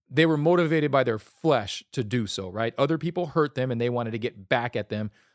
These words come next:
And that's what was really going on there. And Jesus called them out on that. David's situation is different. David sought the Lord to pour out his anger, not David's anger, God's anger,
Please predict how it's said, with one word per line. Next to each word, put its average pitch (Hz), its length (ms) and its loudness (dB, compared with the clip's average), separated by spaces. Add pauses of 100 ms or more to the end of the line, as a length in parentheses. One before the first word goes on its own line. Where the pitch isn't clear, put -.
(120)
And 139 120 -2
that's 170 180 2
what 151 120 -2
was 120 140 -2
really 123 200 0
going 117 240 -2
on 107 200 -4
there. 104 180 -4 (240)
And 180 120 -2
Jesus 175 260 2
called 175 220 0
them 160 100 0
out 156 160 2
on 104 100 -4
that. 98 180 -10 (680)
David's 226 440 2
situation 175 600 0
is 117 180 -4
different. 104 680 -4 (580)
David 202 440 4
sought 160 340 2
the 143 60 -2
Lord 135 360 2
to 131 100 -8
pour 143 240 2
out 107 200 -2 (420)
his 180 540 2 (100)
anger, 104 340 -2
not 165 200 -2
David's 196 320 2
anger, 101 380 -4 (400)
God's 147 340 4
anger, 92 340 -10